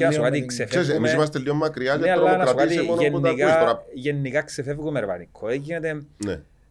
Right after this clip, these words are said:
Speaker 1: ε, εμένα το που με ενοχλεί πιο πολλά στο ποδόσφαιρο είναι το θέμα με την παιδεία, την αθλητική που δεν έχουμε και ούτε να έχουμε ποτέ, δεν ξέρω, γίνεται τίποτε.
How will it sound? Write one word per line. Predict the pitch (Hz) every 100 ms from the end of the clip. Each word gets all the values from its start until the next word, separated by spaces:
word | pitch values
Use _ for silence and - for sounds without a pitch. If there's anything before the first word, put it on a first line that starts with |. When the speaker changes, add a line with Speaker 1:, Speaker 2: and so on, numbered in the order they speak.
| -
Speaker 1:
ε, | - 123 123 123 120
εμένα | 127 135
το | 147
που |
με | 156
ενοχλεί | 160 - 120 127
πιο | - 135
πολλά | 131 135 143 139
στο | -
ποδόσφαιρο | 135 113 - 135
είναι | 131 127
το | 131
θέμα | 110 120
με | 127
την | 120 104 95 92 90
παιδεία, | 101 101 110 123
την | 120 117
αθλητική | - 117 92 107
που | 101
δεν | 107
έχουμε | 110 120 117 120 110
και | 107
ούτε | 110 113
να | 110 107
έχουμε | 117 110
ποτέ, | 95 - 110
δεν | 107
ξέρω, | - 107
γίνεται | 101 110
τίποτε. | 90 95 101 101